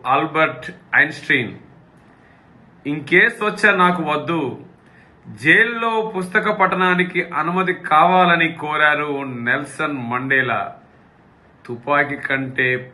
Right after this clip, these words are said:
పెద్ద ఆయుధం పుస్తకం," అని అన్నారు. పుట్టినరోజు కానుకగా ఏమి కావాలని కోరినప్పుడు పుస్తకాలు కావాలని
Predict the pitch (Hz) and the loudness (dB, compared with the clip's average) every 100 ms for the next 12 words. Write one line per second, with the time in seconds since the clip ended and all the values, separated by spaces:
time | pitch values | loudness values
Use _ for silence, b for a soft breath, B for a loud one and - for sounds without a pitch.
0 | - 135 131 151 135 127 135 143 135 131 | -6 -6 -2 -2 0 2 4 4 0 -4
1 | 107 - - b b b b - 170 180 | -6 -14 -20 b b b b -8 -4 0
2 | 196 - 139 107 - - - - - - | 2 2 0 -4 -12 -20 -20 -20 -20 -10
3 | - 143 143 139 139 127 110 107 - - | -2 4 4 4 2 2 0 -8 -16 -20
4 | _ - - 208 262 254 226 220 208 190 | _ -6 0 4 4 2 0 0 0 0
5 | 175 180 185 185 175 139 127 - - - | 2 4 2 2 4 2 0 -6 -14 -20
6 | _ 139 147 190 233 180 202 196 190 190 | _ -4 2 2 2 2 4 4 4 2
7 | 185 185 180 160 165 160 156 156 147 127 | 2 -2 -4 -2 -2 -2 -4 -6 -6 -8
8 | 127 - _ _ - 143 - 196 185 190 | -10 -14 _ _ -14 -12 -4 -2 4 4
9 | 185 180 170 160 160 156 151 147 135 127 | 4 4 6 6 6 4 4 0 -4 -6